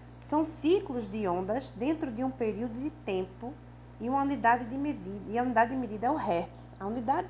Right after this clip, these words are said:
de medida da frequência é o hertz. A frequência é a velocidade da vibração. A parte mecânica quantitativa. Quanto mais energia tiver, mais rápido será a frequência. Por isso que a gente fala,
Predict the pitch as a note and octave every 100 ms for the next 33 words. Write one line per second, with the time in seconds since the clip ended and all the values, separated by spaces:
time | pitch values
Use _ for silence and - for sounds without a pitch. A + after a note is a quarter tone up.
0 | - G#3+ G3+ E3+ E3+ F3+ C#4 - - -
1 | - - - E3+ E3+ D#3 E3 - F4+ D4+
2 | G3+ G3+ - - - - - - - -
3 | - A#3 D#4 D#4 - A3 C#4 D4 F3+ F#3+
4 | A3+ C4 - B3+ F#3+ G#3+ A#3+ G#3+ G#3 G#3
5 | G#3 G3 - E3+ C#3+ - - - - -
6 | - - - F#3 - C4+ - B3+ B3+ A#3+
7 | A#3+ B3 C4+ C4+ C4 - D#4+ E4 D#4+ E4+
8 | F4 - G3 E3+ D3+ - D#4 D#4+ D#4 B3+
9 | A#3 A#3 A3+ G3+ F3+ F#3 A#3+ G#3 A3 C4
10 | - G3+ A#3+ - G#3 B3+ B3+ C4+ C#4 B3+
11 | B3+ D4 - F#3 F3 F#3+ - A#3 B3 -
12 | C4 B3+ A#3+ - G#3 E3+